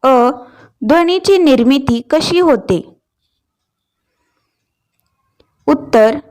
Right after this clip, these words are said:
कोणत्याही वस्तूवर आघात झाला की त्या वस्तूमध्ये कंपने निर्माण होतात.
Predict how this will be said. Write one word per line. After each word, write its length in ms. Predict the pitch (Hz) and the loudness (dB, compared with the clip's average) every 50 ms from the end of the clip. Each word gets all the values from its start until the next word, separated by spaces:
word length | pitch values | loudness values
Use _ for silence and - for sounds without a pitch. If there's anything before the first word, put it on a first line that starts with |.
| _ _ _ _ _ _ _ _ _ - | _ _ _ _ _ _ _ _ _ -4
कोणत्याही 600 | - 330 349 349 349 294 381 381 392 415 415 392 | -2 0 0 0 0 0 0 0 0 0 0 0
वस्तूवर 720 | 359 311 277 - - - - 320 320 302 262 226 214 226 262 - - - _ _ _ - - | 0 0 0 -2 -4 -6 -2 0 2 2 2 2 2 0 -2 -12 -16 -20 _ _ _ -6 -2
आघात 420 | 240 277 311 294 339 370 370 359 | -2 -2 0 0 0 0 0 0
झाला 520 | 269 247 339 330 311 294 277 240 214 208 240 - - - - - _ _ _ - | 0 0 0 0 2 2 2 2 2 0 -2 -6 -14 -20 -20 -20 _ _ _ -6
की 160 | - 359 370 | -2 -2 -2
त्या 300 | 359 370 - 277 269 247 | -2 0 0 0 2 2
वस्तूमध्ये 920 | 233 226 226 233 - - 294 311 311 339 320 233 233 220 233 262 - - _ - | 0 0 -2 -4 -4 -4 -2 0 2 2 2 2 2 0 0 -4 -8 -18 _ -4
कंपने 540 | - 330 339 330 302 320 349 339 330 349 370 | -2 0 0 0 -2 -2 -2 -2 -2 -2 -2
निर्माण 520 | 370 349 285 208 208 208 220 220 240 277 | 0 0 0 0 0 0 0 2 2 2
होतात. 420 | 294 285 262 214 180 - 190 165 | 2 0 0 -2 -2 -2 -2 -2